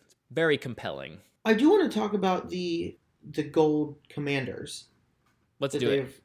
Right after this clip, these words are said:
Speaker 2: come out with. So they did a, they did all ten color pairings. Each of them has one at a gold and one at an uncommon.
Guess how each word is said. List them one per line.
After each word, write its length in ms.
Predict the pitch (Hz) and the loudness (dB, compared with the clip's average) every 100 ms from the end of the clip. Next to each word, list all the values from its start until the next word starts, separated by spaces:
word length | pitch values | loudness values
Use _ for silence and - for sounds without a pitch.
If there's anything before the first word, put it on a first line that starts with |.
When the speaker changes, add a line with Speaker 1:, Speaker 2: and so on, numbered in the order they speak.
| - | -10
Speaker 2:
come 240 | 156 131 | -8 -6
out 240 | 127 123 | -8 -10
with. 320 | 104 98 - _ _ _ _ - | -14 -14 -16 _ _ _ _ -14
So 380 | - 185 165 165 | -4 2 2 2
they 260 | 170 175 | 0 -2
did 520 | 170 202 214 240 214 - | 0 4 4 4 -2 -2
a, 640 | 185 185 180 175 175 196 - - | -2 0 2 4 2 -2 -8 -4
they 140 | 170 | -4
did 220 | 170 196 | 4 4
all 480 | 190 185 185 202 202 | 4 0 0 0 -2
ten 500 | - 180 175 170 175 170 _ _ _ - | -6 -2 0 -2 -6 -10 _ _ _ -8
color 220 | 170 160 | 0 0
pairings. 480 | 156 139 139 135 - | 0 -2 -2 -6 -10
Each 220 | 151 175 | -10 -8
of 60 | 170 | -4
them 120 | 165 | -4
has 720 | 156 - 156 143 143 139 - - _ _ _ _ _ | -4 -6 -4 -2 -2 -4 -12 -16 _ _ _ _ _
one 320 | 156 151 160 | -2 2 2
at 80 | 160 | 2
a 40 | |
gold 360 | 156 151 143 143 | 2 0 0 -2
and 160 | 143 139 | -4 -4
one 120 | 139 | -4
at 120 | 139 | -2
an 120 | 143 | -2
uncommon. 560 | 139 131 135 123 113 123 | -4 -6 -4 -4 -4 -6